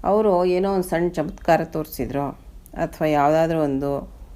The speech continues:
ಸುಂದರವಾಗಿರುವಂಥ ಸಾಮಾನ್ಯ ಆಕರ್ಷಣವಾಗಲಿ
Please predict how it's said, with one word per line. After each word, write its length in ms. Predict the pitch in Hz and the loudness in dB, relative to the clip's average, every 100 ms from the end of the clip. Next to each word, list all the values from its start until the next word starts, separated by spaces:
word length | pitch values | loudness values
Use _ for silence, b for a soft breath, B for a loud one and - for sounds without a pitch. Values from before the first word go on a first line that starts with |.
| - - - - - - - - - | -18 -18 -18 -20 -20 -20 -20 -20 -16
ಸುಂದರವಾಗಿರುವಂಥ 1000 | - 175 175 170 165 156 151 151 143 135 151 | -2 2 4 4 6 4 2 0 -2 -2 -2
ಸಾಮಾನ್ಯ 720 | 143 156 143 147 147 147 151 | 0 0 0 0 0 2 2
ಆಕರ್ಷಣವಾಗಲಿ 1200 | 135 139 147 151 - 147 135 131 135 151 160 | 2 0 -2 -6 -4 -4 -2 -2 -2 -2 -4